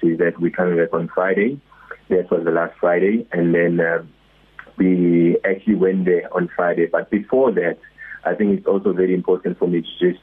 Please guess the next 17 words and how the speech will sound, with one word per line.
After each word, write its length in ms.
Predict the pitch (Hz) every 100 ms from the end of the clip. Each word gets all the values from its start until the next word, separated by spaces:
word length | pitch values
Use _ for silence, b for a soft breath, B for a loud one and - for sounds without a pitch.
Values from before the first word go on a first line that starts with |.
| -
uh, 160 | 85 82
mention 420 | 85 90 90 -
exactly 420 | 82 87 85 90
what 160 | 87 -
transpired. 720 | 87 85 - 87 85 82 - B B B B 95
The, 360 | 107 110 110
um, 260 | 110 101 101 _ - 101
uh, 380 | 101 98 98
Wentworth, 720 | 92 95 110 120 - 120 113 - 95
uh, 180 | 95 90
Colonel, 640 | - 98 104 98 90 87 -
uh, 160 | 87
Mister, 680 | 90 90 - 92 87 85 85
um, 180 | 87 85 B B _ -
uh, 320 | 90 87 80
um, 460 | 90 90 85 87 - _ _ -
uh, 960 | 95 90 92 98 98 - - 64 57